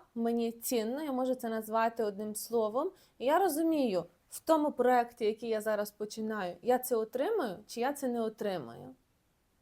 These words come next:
Так, в цьому бізнесі, що я зараз починаю, я це отримаю чи не отримаю. Тому що коли ціль по бізнесу, ціль в вашому проєкті, ціль вашої реалізації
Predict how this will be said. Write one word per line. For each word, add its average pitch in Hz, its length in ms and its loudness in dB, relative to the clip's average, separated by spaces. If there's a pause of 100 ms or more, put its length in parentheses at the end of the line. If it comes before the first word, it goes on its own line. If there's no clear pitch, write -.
(540)
Так, 254 240 -2
в - 480 -18
цьому 277 520 4 (240)
бізнесі, 214 640 0
що - 140 -6
я 214 140 4
зараз 202 280 0
починаю, 202 580 -2
я 240 120 6
це 254 200 0
отримаю 247 680 -2
чи 247 140 -4
не 254 160 0
отримаю. 208 720 -4 (920)
Тому 269 200 4
що 269 140 0
коли 247 280 4
ціль 311 440 0 (280)
по 254 140 6
бізнесу, 220 600 -2
ціль 269 360 -2
в 220 40 -6
вашому 220 420 0
проєкті, 208 420 -4
ціль 247 240 -2
вашої 226 360 -2
реалізації 214 920 -4